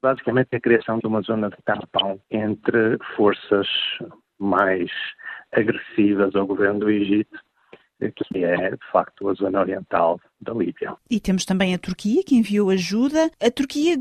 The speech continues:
Speaker 2: gostaria de controlar, de alguma maneira, também o que se passa na Líbia.
Speaker 1: A Turquia fez um investimento notável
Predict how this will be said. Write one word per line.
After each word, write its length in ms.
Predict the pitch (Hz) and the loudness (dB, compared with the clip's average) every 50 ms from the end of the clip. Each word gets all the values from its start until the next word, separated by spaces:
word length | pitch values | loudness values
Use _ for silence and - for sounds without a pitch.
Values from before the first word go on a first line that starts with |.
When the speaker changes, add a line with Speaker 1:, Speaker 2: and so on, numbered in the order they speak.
| 262 | -2
Speaker 2:
gostaria 640 | - 240 - - - 262 247 240 254 277 320 330 269 | -2 -2 -2 0 0 0 0 2 2 2 2 0 0
de 180 | 254 277 302 | 0 0 0
controlar, 480 | 294 - 269 247 247 233 214 208 202 196 | 2 2 0 0 0 0 0 2 2 2
de 60 | 196 | 2
alguma 200 | 190 202 202 208 | 0 0 0 0
maneira, 280 | 208 214 202 208 202 214 | 0 0 0 0 0 0
também 280 | - 220 202 190 202 | 0 0 0 0 -2
o 20 | 202 | -2
que 60 | - | -4
se 40 | - | -4
passa 220 | - 202 - 240 | -4 -4 -2 0
na 80 | 233 285 | 0 0
Líbia. 340 | 262 214 175 175 170 160 - _ _ - | 0 0 0 -2 -2 -4 -6 _ _ -12
Speaker 1:
A 40 | - | -8
Turquia 420 | - - - - - - 110 135 | -4 -6 -6 -4 0 2 2 2
fez 220 | - - 127 107 - | 2 2 -2 -4 -4
um 80 | 104 | -4
investimento 680 | 104 95 - - - 101 101 104 107 101 - - - | -4 -4 -6 -4 -2 -2 0 0 -2 -2 -6 -8 -4
notável 960 | 101 104 110 123 123 - - - 90 82 98 101 101 101 101 101 95 - 85 | -2 -2 0 -2 -2 -4 -4 -2 0 0 0 0 -2 0 -2 0 -2 -4 -8